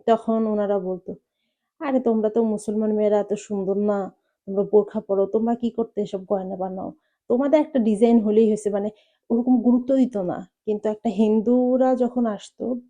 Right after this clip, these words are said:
ওদেরকে নিয়ে অনেক মাতামাতি করতো, কিন্তু আমাদেরকে নিয়ে মানে আমাদেরকে অনেকটা তুচ্ছ তাচ্ছিল্য করতো।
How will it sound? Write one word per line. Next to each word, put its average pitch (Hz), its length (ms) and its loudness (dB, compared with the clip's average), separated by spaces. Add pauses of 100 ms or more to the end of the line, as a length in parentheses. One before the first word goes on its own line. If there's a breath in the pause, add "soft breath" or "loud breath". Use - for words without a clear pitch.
(680)
ওদেরকে 247 460 4
নিয়ে 254 260 6
অনেক 233 360 2
মাতামাতি 202 480 -6
করতো, - 460 -8 (380)
কিন্তু 226 180 -2
আমাদেরকে 226 640 0
নিয়ে 262 240 6
মানে 226 300 2 (340 soft breath)
আমাদেরকে 247 760 2 (100)
অনেকটা 233 280 -4
তুচ্ছ 262 340 -4
তাচ্ছিল্য 190 500 -2
করতো। - 400 -12